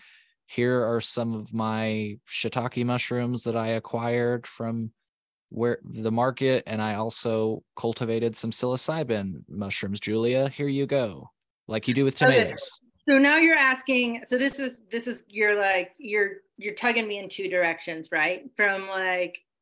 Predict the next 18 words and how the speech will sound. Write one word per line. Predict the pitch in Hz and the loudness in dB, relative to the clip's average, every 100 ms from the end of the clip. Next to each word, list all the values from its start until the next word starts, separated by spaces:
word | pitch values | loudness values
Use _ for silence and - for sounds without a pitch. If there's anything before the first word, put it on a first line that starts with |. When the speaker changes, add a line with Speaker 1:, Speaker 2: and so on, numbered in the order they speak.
| _ - - _ | _ -20 -20 _
Speaker 2:
yes, | 196 233 - - - - | 0 0 0 -8 -12 -2
that's | 196 190 - _ | -2 -2 -10 _
exactly | 175 165 202 214 | -6 0 2 2
what | 202 196 | -4 -4
the | 175 | -4
bill | 196 190 190 | 2 2 2
says. | 185 185 175 190 190 - - | 0 0 0 -2 -6 -10 -2
Um, | 180 180 175 175 165 | 2 2 2 0 -6
you | 190 | -8
know, | 185 175 180 - _ _ _ _ _ _ _ _ _ 185 | -4 -4 -6 -14 _ _ _ _ _ _ _ _ _ -6
I | 190 | -4
would | 185 - | -6 -6
also | 202 196 190 208 | -2 -2 -2 -4
say | - 202 190 190 | 0 2 2 2
I'm | 208 214 | 0 0
a | |
lawyer, | 190 180 185 202 247 | -2 0 2 0 -2
so | 269 190 175 | -4 -6 -6